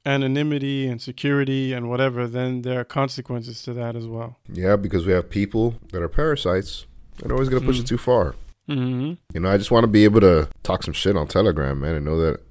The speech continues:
Speaker 2: I'm good. I don't really talk shit on Telegram, though.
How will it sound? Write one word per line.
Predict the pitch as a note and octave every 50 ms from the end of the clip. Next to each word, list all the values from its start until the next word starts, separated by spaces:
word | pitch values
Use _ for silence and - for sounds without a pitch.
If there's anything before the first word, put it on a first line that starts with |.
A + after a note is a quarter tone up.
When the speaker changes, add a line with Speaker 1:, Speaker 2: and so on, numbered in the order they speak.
| - - - -
Speaker 2:
I'm | B1
good. | - - D2+ F#2 A2+ - - - - - - - - - - -
I | - C3+
don't | G3 A3+
really | A3 G#3+ F3+
talk | - F#3 E3+ D#3 -
shit | - B2 G#2+
on | F2+ E2
Telegram, | - F2+ E2 E2 D2+ D#2 D2+ D2 C#2+ C#2+
though. | C#2+ C#2 C2+ C2 C2